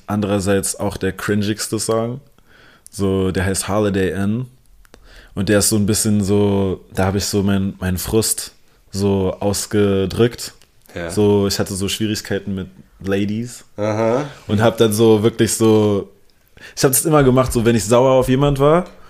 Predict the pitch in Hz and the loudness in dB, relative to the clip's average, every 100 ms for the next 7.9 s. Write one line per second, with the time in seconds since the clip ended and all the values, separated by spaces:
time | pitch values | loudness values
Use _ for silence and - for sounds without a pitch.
0 | - - - 120 120 117 117 120 117 110 | -20 -20 -4 2 6 6 6 4 0 0
1 | 110 110 - - - - 110 110 - 107 | -2 -4 -8 -12 -12 -6 -2 0 0 -2
2 | 101 - - 117 - 110 95 90 87 82 | -4 -4 0 0 0 -2 0 0 -2 -6
3 | - - - _ - 117 113 131 151 208 | -10 -20 -20 _ -8 -4 -2 -2 2 2
4 | 104 95 - 110 120 117 127 117 117 - | 2 -2 -4 2 2 2 -2 2 0 0
5 | 110 107 113 117 104 104 - - 104 101 | -6 -2 -2 -2 0 -2 -2 -4 -4 -4
6 | 117 107 104 - 101 - - 110 113 104 | -2 -2 -2 -4 -6 -6 -4 -2 -2 -2
7 | 110 101 107 110 - 127 113 131 | -4 -4 -2 -2 -2 -6 -4 -4